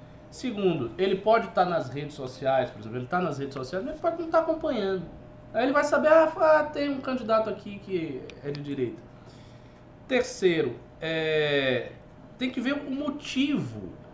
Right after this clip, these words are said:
que o levou a fazer esse voto. Ele pode achar, inclusive, e eu acho que muita gente acha isso, que essa renovação política não renovou grande coisa. E, tipo, tá a mesma coisa e tal. O eleitorado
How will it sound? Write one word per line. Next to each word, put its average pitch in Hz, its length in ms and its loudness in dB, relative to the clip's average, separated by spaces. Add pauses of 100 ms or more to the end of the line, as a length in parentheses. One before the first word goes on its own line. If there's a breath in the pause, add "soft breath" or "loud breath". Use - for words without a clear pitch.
(280)
que 220 140 -4
o 226 100 -2
levou 190 720 6
a 220 260 6
fazer 190 460 2
esse - 180 -10
voto. 165 400 -4 (340 loud breath)
Ele 359 240 6
pode 185 260 0
achar, 156 220 -2
inclusive, 127 800 -6
e 123 60 -4
eu 139 120 -2
acho 147 160 -2
que 143 60 -10
muita 202 280 -8
gente 175 260 -8
acha 123 300 -6
isso, 170 240 -12 (440 loud breath)
que 277 140 -4
essa 269 300 2
renovação 220 580 2
política 233 420 -10
não - 380 -14
renovou 311 320 0
grande 175 180 -4
coisa. 127 260 -10 (540)
E, 240 60 -6
tipo, 214 240 -8
tá 214 140 4
a 202 60 2
mesma 202 300 -2
coisa 202 460 -4
e - 40 -20
tal. 175 340 -4 (440 loud breath)
O 254 60 0
eleitorado 254 400 4